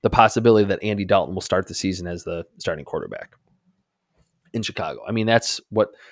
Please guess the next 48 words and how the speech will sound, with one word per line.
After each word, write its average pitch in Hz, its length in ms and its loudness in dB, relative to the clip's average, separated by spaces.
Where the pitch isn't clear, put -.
they're 107 140 -4
gonna 101 240 -2
obviously 110 480 0
say 120 300 6
this 110 180 0
far 98 200 2
out 98 140 0
from 92 120 -10
camp, 110 280 -2
but 110 80 2
I 110 80 6
think 107 360 -6
in 113 80 -2
a 98 100 -4
quote-unquote 117 760 6
quarterback 110 540 6
competition, 104 560 -2
Justin 113 260 4
Fields 98 220 0
is - 20 -12
gonna 98 160 -8
blow 90 240 -4
Andy 90 200 -8
Dalton 82 260 -8
away. 76 320 -6
And 196 220 8
by 131 100 10
the 123 80 4
way, 147 180 8
Justin 113 360 2
Fields 110 600 4
is 123 260 6
my 110 260 4
offensive 110 500 2
rookie 104 220 -2
of 90 100 -4
the 95 100 -6
year 123 220 4
pick. 82 320 -6
I 90 60 -2
think 127 160 0
he's 107 100 -2
gonna 107 80 -2
have 98 80 0
a 90 60 -4
great 101 360 0
rookie 98 220 -6
season, 110 460 -4